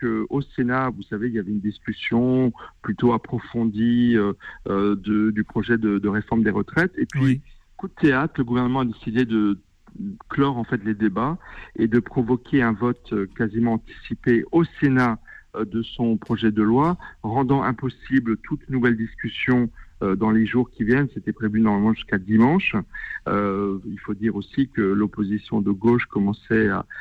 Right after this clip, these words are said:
Speaker 1: déposer des milliers d'amendements qui n'avaient pas vraiment de, de pertinence sur le fond. Et donc, en fait, le gouvernement, qu'est-ce qu'il fait ?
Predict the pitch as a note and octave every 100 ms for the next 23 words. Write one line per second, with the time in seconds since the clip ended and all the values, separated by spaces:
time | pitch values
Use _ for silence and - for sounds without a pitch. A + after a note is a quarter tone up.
0 | - - A2+ - A2+ G#2+ A#2+ A2 A#2 A#2
1 | A#2+ A2+ A2+ A#2 A2+ A#2+ A#2+ A#2 - G2+
2 | G2 F#2+ G2+ - A2+ A#2 G2 G2 G#2+ A2
3 | A2+ G2 F#2+ F#2+ F#2+ - G2+ - A2+ G#2+
4 | - G#2 G2 - D#3 - - - - B2
5 | F3 - - G3+ D#3 C3+ D3 D#3+ F#3+ -
6 | D#3 - D3 C#3 B2